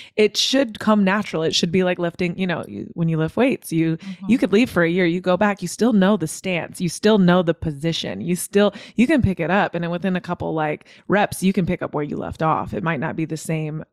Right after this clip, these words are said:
Speaker 1: amount of weight, but you
Speaker 2: Mm-hmm.
Speaker 1: can pick up the style and the, um, the structure very quickly.
Speaker 2: Mm-hmm.
Speaker 1: And so I was like, "Wait, you've tried so hard to, like, neglect your past,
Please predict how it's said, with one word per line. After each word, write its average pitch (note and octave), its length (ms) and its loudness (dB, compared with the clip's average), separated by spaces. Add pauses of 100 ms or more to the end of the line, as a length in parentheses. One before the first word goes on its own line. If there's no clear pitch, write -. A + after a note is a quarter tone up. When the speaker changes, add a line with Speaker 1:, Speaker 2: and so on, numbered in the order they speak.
(160)
Speaker 1:
amount E3+ 440 0
of D#3+ 180 0
weight, D3+ 540 -6
but F3+ 240 0
you F3+ 80 0
Speaker 2:
Mm-hmm. - 40 -14
Speaker 1:
can F3 140 -2
pick - 360 -4
up F#3 180 0
the D#3 80 -8
style E3+ 640 2 (440)
and E3+ 240 0
the, D#3+ 320 0
um, D#3 380 -6
the - 100 -6
structure - 520 0 (100)
very G3+ 240 2
quickly. - 440 -10 (540)
Speaker 2:
Mm-hmm. F#3+ 80 -2
Speaker 1:
And F#3 140 6
so E3+ 440 2 (280)
I F#3+ 100 -4
was C#4 180 -4
like, F#4 400 -8 (560)
"Wait, E4 220 4
you've D4 300 2
tried C4 360 2
so A3+ 220 4
hard F3+ 420 0
to, E3+ 120 -2
like, D3+ 300 -4
neglect F3 580 0
your E3+ 140 2
past, G3 580 -2